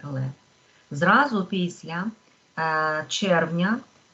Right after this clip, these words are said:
починаючи з липня і закінчуючи, е, листопадом,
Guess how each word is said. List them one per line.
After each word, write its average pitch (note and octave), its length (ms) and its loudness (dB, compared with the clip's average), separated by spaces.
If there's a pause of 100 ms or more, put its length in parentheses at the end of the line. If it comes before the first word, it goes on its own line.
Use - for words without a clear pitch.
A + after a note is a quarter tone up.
(160)
починаючи G#3+ 760 6
з F3+ 100 -4
липня E3+ 500 2
і E3+ 100 0
закінчуючи, E3 920 0
е, A#2+ 180 -4 (640)
листопадом, E3+ 960 4